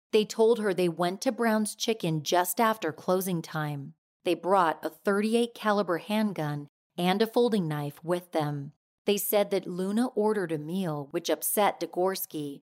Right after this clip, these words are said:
who was afraid that grease from the chicken would leave fingerprints. They said they waited a few minutes and then got up and approached the counter. Degorski said he fired a shot into the air, telling everyone in the restaurant they were being robbed.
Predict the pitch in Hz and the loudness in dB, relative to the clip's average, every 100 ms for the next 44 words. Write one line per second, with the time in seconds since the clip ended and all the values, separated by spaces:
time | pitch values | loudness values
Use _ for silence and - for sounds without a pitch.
0 | _ - 226 196 196 - 196 196 175 160 | _ 2 2 2 0 -2 0 0 2 0
1 | - 165 170 190 - 233 233 233 - 262 | -2 -4 -4 -4 -2 2 2 2 -2 -4
2 | - 160 156 160 190 151 - 180 180 170 | -2 -2 -2 -2 -2 -2 -2 0 0 0
3 | - 151 143 131 - _ _ _ 190 175 | -4 -6 -6 -8 -12 _ _ _ -2 2
4 | 214 202 202 175 160 165 202 240 240 247 | 2 4 2 2 2 2 2 0 0 0
5 | 247 226 226 156 143 - 160 165 160 170 | 2 4 2 -2 -6 -8 -6 -2 0 2
6 | 208 - 165 170 214 254 247 240 - 202 | 0 2 2 4 2 2 0 0 0 0
7 | 175 - - - 190 190 156 139 143 _ | 0 -4 -8 -6 -2 0 -2 -4 -10 _
8 | _ - 214 170 196 220 220 - 247 - | _ 0 0 4 2 2 0 -2 -2 2
9 | 208 175 185 165 - 180 175 190 185 - | 2 0 -4 -6 2 4 4 2 0 2
10 | 220 175 - 175 180 233 214 226 214 214 | 2 2 -2 -6 -6 -4 -4 -2 -2 -2
11 | 160 143 - _ - 226 196 185 - 190 | -2 -4 -10 _ -4 0 2 0 0 0
12 | 190 233 226 247 247 208 196 196 - 180 | 2 2 4 4 4 4 2 0 -2 -2
13 | 156 - 165 165 208 214 202 175 151 165 | -2 0 0 0 -2 0 0 0 2 2
14 | 156 143 147 | 2 -2 -10